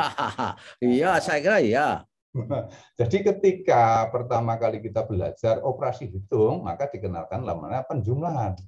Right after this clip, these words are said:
Speaker 1: Hmm.
Speaker 2: Nah, setelah penjumlahan menguasai, barulah kemudian diajarkan pengurangan.
Speaker 1: Hmm.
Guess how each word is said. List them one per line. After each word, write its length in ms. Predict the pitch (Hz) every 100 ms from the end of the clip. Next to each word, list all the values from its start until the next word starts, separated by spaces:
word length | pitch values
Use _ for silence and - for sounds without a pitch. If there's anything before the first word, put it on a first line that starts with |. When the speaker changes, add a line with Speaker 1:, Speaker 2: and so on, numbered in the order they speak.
| - _ _ _ _
Speaker 1:
Hmm. 400 | - 101 90 - _ _ _ _ _
Speaker 2:
Nah, 160 | - 76
setelah 320 | - 131 151
penjumlahan 360 | 120 117 127 127
menguasai, 1120 | 131 123 120 117 78 78 87 104 139 185 196 _ _
barulah 360 | - 90 143 170
kemudian 480 | 147 131 110 143 147
diajarkan 640 | 104 87 - 95 107 139
pengurangan. 680 | 147 156 170 180 180 170 160 151 143 _ _ _ _ _ _ _ 113 104
Speaker 1:
Hmm. 360 | 113 101 85